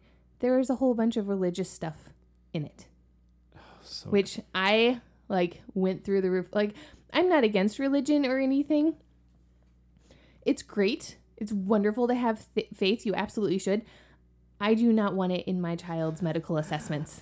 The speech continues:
Speaker 2: I do not want it in his neuropsych consult.
Speaker 1: I, I don't want it in there. I don't want it in, like, standard medicine. I, I don't, do not put your religious beliefs into anything related to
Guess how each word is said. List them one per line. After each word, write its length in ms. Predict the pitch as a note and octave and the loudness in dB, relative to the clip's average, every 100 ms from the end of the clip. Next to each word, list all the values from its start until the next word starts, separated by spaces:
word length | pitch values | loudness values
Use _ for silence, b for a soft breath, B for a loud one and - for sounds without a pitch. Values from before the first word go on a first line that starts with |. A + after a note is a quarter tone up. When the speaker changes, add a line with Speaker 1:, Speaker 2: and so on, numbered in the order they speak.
| - | 0
Speaker 2:
I 100 | C#3 | 6
do 120 | D#3 | 8
not 300 | D3+ D#3+ D3 | 8 8 6
want 180 | D3 C#3 | 6 4
it 40 | C#3 | 4
in 60 | |
his 160 | C3 A#2+ | 4 4
neuropsych 460 | B2 A#2+ - A#2 | 2 2 2 0
consult. 380 | - A#2+ - G#2+ | 0 0 0 0
Speaker 1:
I, 40 | F#3+ | 2
I 40 | |
don't 240 | G3 F#3+ | 2 0
want 180 | F3 F3 | 0 -2
it 220 | E3+ E3+ - | -2 -4 -8
in 160 | G#3+ G3 | -2 0
there. 220 | F#3 F3+ E3+ | 0 -2 -2
I 100 | E3+ | -2
don't 200 | E3+ - | -2 -2
want 180 | E3 E3 | -2 -2
it 160 | D#3 | -4
in, 280 | E3+ E3 E3 - b b | -4 -4 -4 -8 b b
like, 180 | E3 D3+ | -8 -6
standard 420 | - F#3 E3 D#3+ | -4 -2 -2 0
medicine. 600 | F3 G#3 G#3 G#3 F#3 F3+ - | 0 0 0 0 0 -2 -4
I, 220 | D#3+ E3 | -8 -6
I 80 | D#3+ | -6
don't, 440 | D#3+ E3 D#3+ - - - _ _ E3+ | -4 -2 -4 -6 -14 -20 _ _ -10
do 180 | F3 A3 | 2 4
not 180 | G#3 F#3+ | 4 2
put 180 | A3 F#3+ | 0 0
your 120 | F#3+ | 0
religious 380 | F3+ F3 F3 - | 0 0 -2 -4
beliefs 280 | F#3 E3 E3 | 0 0 0
into 240 | F3 E3 | -4 -2
anything 540 | - F3+ E3+ - F3 E3 | -2 -2 -4 -4 -4 -2
related 560 | D#3+ D#3+ D#3 D#3 F3 - | -2 -2 -2 -4 -6 -14
to 360 | - F#3 E3 | -4 0 2